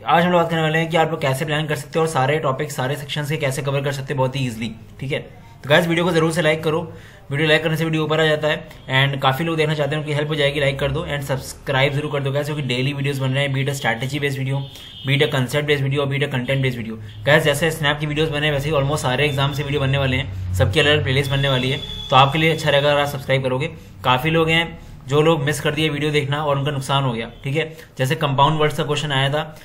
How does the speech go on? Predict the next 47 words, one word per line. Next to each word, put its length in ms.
काफ़ी 220
लोगों 120
ने 60
video 200
देखा 240
नहीं, 120
हमने 160
डाला 240
था 60
group 200
पे 80
video 220
Telegram 340
के 60
भी, 100
तब 80
भी 80
नहीं 100
देखा 180
उन्होंने, 220
तो 120
उसके 240
बाद, 360
बाद 200
में 80
वो 60
बोल 160
रहे 100
थे, 80
यानी 280
काफ़ी 240
लोगों 120
ने 60
देखा, 220
वो 100
काफ़ी 240
खुश 160
हो 80
रहे 120
थे, 100
तो 100
ये 160
चीज़ 200
है, 100
ठीक 100
है। 120
और 260